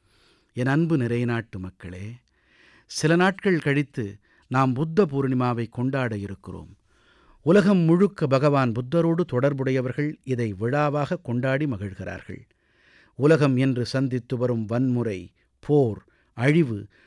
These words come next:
ஆயுதங்களின் மோதல் போன்றவற்றை பார்க்கும்போது, பகவான் புத்தரின் கருத்துக்கள் மிகவும் பொருத்தமானவையாக இருக்கின்றன. பாரதத்தில் அசோகரின் வாழ்க்கை யுத்தம் துறந்து புத்தம் ஏற்றது ஒரு உன்னதமான எடுத்துக்காட்டாக விளங்குகிறது.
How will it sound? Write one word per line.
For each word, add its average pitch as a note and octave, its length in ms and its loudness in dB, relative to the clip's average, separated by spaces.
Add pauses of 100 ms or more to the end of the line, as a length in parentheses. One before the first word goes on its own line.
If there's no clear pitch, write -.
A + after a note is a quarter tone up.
(140)
ஆயுதங்களின் C#3+ 800 4
மோதல் C#3 360 2
போன்றவற்றை B2 640 -4
பார்க்கும்போது, B2 720 -6 (420)
பகவான் D3 400 4
புத்தரின் D3+ 460 2
கருத்துக்கள் D3+ 640 -2
மிகவும் C3 520 -2
பொருத்தமானவையாக B2 1000 0
இருக்கின்றன. F2+ 720 -12 (720)
பாரதத்தில் D3 640 2
அசோகரின் C#3 680 -2
வாழ்க்கை B2+ 640 -4
யுத்தம் C#3 640 0
துறந்து E3 520 0 (140)
புத்தம் C#3+ 460 2
ஏற்றது A#2+ 640 -4 (260)
ஒரு A#2+ 220 -4
உன்னதமான C#3 640 0
எடுத்துக்காட்டாக A#2 1040 -4
விளங்குகிறது. F#2+ 720 -12